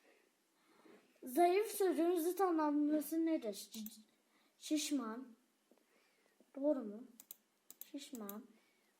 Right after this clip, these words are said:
Doğru. Yeni, eski. Doğru. Sıcak, soğuk. Doğru. Aşırı cümle, barış,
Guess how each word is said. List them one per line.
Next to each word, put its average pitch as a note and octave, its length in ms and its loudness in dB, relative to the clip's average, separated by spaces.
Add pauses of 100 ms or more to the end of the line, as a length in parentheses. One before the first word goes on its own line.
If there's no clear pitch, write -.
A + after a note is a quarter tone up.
(140)
Doğru. B3 440 0 (1900)
Yeni, D#4 480 6 (1160)
eski. A#3+ 720 0
Doğru. A3 600 -4 (1800)
Sıcak, E4 720 0 (300)
soğuk. B3+ 760 -4
Doğru. G3+ 640 -10 (1000)
Aşırı C4 460 -4
cümle, C#4 440 -2
barış, C4 580 -2